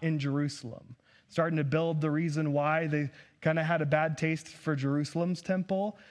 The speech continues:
They already had their temple to Yahweh on Mount Gerizim.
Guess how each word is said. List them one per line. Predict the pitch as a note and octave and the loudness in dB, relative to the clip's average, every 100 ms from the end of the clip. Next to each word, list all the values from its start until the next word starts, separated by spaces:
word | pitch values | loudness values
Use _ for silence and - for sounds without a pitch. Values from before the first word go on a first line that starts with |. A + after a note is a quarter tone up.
| - | -8
They | - A#3+ | -2 2
already | E3 F#3+ A3 | 2 2 0
had | F#3+ - A3+ A#3 A#3 | 0 0 2 2 0
their | G3 E3+ | 0 0
temple | - D#3+ C#3+ C#3+ | 0 -2 0 -2
to | - C#3 | -2 -2
Yahweh | C3 B2 A#2+ B2+ A#2+ C3+ | 0 0 -2 -2 -4 -4
on | C3+ C#3 C#3 | -4 -2 -2
Mount | C3 B2+ C3+ - _ _ - | -2 -4 -6 -12 _ _ -6
Gerizim. | G3 A3 D#3+ A#2+ A2+ G2+ G#2 | -4 -2 -2 -4 -6 -10 -14